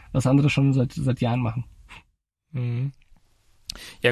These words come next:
Speaker 2: cool. Also vielen Dank auch für die Hinweise. Ich glaub, das ist, äh, sehr, sehr wichtig, was du gerade eben gesagt hast, ähm, mit der, mit der Finanzierungsthematik und auch, wie das konkret aussieht.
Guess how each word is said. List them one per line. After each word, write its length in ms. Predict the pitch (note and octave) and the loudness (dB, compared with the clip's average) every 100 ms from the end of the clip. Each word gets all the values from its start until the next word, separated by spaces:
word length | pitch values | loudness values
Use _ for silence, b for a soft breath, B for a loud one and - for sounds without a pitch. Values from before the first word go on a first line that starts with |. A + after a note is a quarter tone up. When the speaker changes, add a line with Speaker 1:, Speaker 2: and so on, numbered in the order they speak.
| - | 4
Speaker 2:
cool. 160 | F3 E3+ | 4 4
Also 160 | A#2 | 4
vielen 220 | A#2 D#3 | 2 4
Dank 160 | C#3+ D3+ | 4 2
auch 120 | C3 | 0
für 140 | - B2+ | 0 0
die 100 | A#2+ | 2
Hinweise. 440 | E3+ C3+ A#2 B2 | 2 2 2 -2
Ich 80 | A#2+ | -4
glaub, 140 | C3+ | -4
das 160 | C3 A#2 | -4 -6
ist, 260 | B2 - | -6 -8
äh, 880 | - - A2 G#2+ A2+ - - - - A2 | -12 -8 -4 -2 -4 -6 -10 -12 -12 -10
sehr, 260 | - C#3+ | 0 2
sehr 160 | D#3 C3+ | 4 4
wichtig, 260 | F3 D3 C#3 | 2 0 0
was 120 | - | -2
du 80 | B2 | 0
gerade 180 | B2+ | 2
eben 100 | C#3+ | 2
gesagt 340 | B2 A2+ C#3 - | 0 0 0 0
hast, 280 | E3 - - B B B B B - | -2 -6 -14 B B B B B -10
ähm, 420 | - B2+ B2+ B2+ B2 | 2 4 4 4 2
mit 180 | B2+ B2+ | 0 2
der, 100 | B2+ | 2
mit 120 | A#2+ | 2
der 100 | A#2+ | 0
Finanzierungsthematik 1800 | A2+ A#2+ A#2+ A2 B2 C3 C#3+ - - C4+ - C3 B2 A#2 B2+ C3+ C3+ - | 0 0 0 0 0 0 0 -4 -8 -8 -4 -2 0 0 0 -2 -4 -4
und 320 | C4+ A#2+ A2+ | -6 -4 -4
auch, 420 | - B2+ A#2 - - | -2 0 -2 -4 -10
wie 260 | A#2 B2+ | -4 0
das 160 | C3+ - | 0 0
konkret 440 | C3+ B2+ B2 - | -2 0 -2 -4
aussieht. 600 | - C#3+ D#3 - F3+ - | -2 0 2 2 2 0